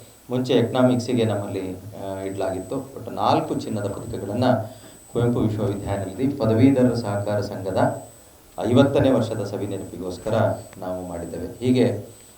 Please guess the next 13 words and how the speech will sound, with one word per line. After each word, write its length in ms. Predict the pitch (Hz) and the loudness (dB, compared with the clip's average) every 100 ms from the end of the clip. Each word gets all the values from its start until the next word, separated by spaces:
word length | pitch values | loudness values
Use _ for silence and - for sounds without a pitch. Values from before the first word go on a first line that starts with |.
| - - - | -20 -18 -14
ಸಾರ್ವಜನಿಕರ 800 | 107 113 117 131 131 123 120 123 135 - - - - - | -6 2 4 4 2 0 0 0 -2 -2 -8 -18 -20 -8
ಮತ್ತು, 260 | 120 127 160 - 104 - - | -4 0 2 2 0 -8 -14
ಆ, 640 | - 113 110 107 107 104 101 | -6 -2 0 2 0 0 -2
ಸದಸ್ಯರ, 540 | - 123 147 147 117 107 110 - - 104 | 0 4 6 4 4 2 2 -4 -10 -6
ಆ, 340 | 104 104 104 | -2 -2 -2
ಒಂದು, 500 | 104 101 101 101 101 - - - - | -4 -4 -6 -6 -10 -16 -20 -20 -10
ಆ, 360 | 104 104 104 101 101 - 90 | -4 -2 0 -2 -6 -6 2
ಭಾವನೆಗಳಿಗೆ 680 | 113 160 147 139 120 113 110 | 8 10 8 6 2 2 0
ಸ್ಪಂದಿಸ್ತಕ್ಕಂತಹ 840 | - 107 110 - 104 104 104 95 101 | -2 -6 -6 -10 -10 -10 -8 -8 -4
ಕೆಲಸವನ್ನ 480 | 107 107 107 101 117 104 - - - - - | -2 0 0 0 0 0 -4 -14 -20 -20 -6
ನಮ್ಮ 320 | 104 101 98 | -2 0 0
ಸಹಕಾರ 440 | 95 92 87 104 98 | -4 -6 -4 -2 -2
ಸಂಘ 260 | 98 98 | -4 -4